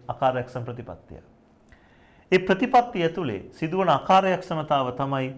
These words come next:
මේ ත්‍රිකෝණයෙන් අපට පාට කරලා ඕනම් පෙන්වන්න පුළුවන් සුබ සාධනයට කොච්චරක හානියක් වෙනවද කියලා. ඔබට මම නිතර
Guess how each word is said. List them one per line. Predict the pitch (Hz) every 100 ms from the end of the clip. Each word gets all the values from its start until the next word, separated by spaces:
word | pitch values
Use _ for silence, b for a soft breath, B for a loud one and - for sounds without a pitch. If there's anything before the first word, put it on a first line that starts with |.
| B B _
මේ | 131
ත්‍රිකෝණයෙන් | 131 135 143 151 147
අපට | 139 135 135
පාට | 131 135 139
කරලා | 143 135 127
ඕනම් | 120 113
පෙන්වන්න | - 120 131 123
පුළුවන් | 120 120 113 110 B B B _
සුබ | - 156 190
සාධනයට | 190 120 104 104 104 107 113 -
කොච්චරක | - 131 131 139 139
හානියක් | 127 113 113 113 113
වෙනවද | 104 95 104
කියලා. | - - - _ b b b b -
ඔබට | 156 170
මම | 165 139
නිතර | 135 202